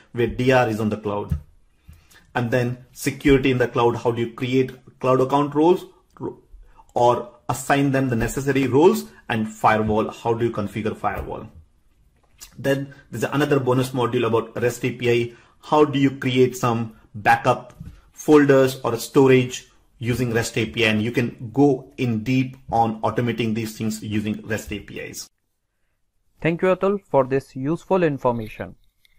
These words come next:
Speaker 2: And with that, we can say that it's a very comprehensive course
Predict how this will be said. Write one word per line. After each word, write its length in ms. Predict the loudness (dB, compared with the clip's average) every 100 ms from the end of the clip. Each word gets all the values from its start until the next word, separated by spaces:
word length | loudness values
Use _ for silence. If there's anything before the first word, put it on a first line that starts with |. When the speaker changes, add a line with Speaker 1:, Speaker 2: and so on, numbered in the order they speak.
| _
Speaker 2:
And 280 | -6 -4 -2
with 200 | -4 0
that, 260 | 2 2 0 -6
we 140 | -2
can 240 | 0 0 0
say 400 | 0 2 2 -4 -4
that 240 | 0 0 -2
it's 180 | -6 -4
a 100 | -2
very 320 | 0 -2 2
comprehensive 760 | 2 2 0 -2 -2 -4 -4
course 320 | -2 -4 -4